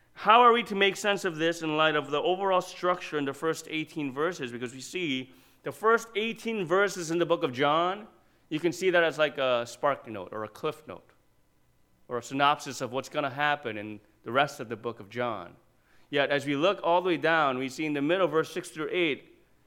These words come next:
it's talking about this dude named John. Well, I personally believe there are no errors in the Bible, even if this off-tangentness of John is in,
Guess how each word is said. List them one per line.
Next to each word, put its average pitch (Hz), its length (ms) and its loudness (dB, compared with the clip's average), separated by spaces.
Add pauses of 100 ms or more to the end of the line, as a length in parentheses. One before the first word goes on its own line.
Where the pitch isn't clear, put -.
(380)
it's 139 160 -14
talking 180 460 -2
about 131 680 0
this 135 160 -12
dude 147 340 -8
named 117 320 -4
John. 139 420 -6 (1120)
Well, 156 120 10
I 185 120 12
personally 233 400 4
believe 185 320 6
there 185 120 6
are 175 100 8
no 202 240 6
errors 202 440 4
in 165 80 -4
the 160 80 2
Bible, 139 680 2 (220)
even 240 320 0
if 214 160 0
this 180 300 -2 (220)
off-tangentness 175 1300 4
of 135 240 -4
John 147 480 4
is 135 100 -6
in, 139 220 -4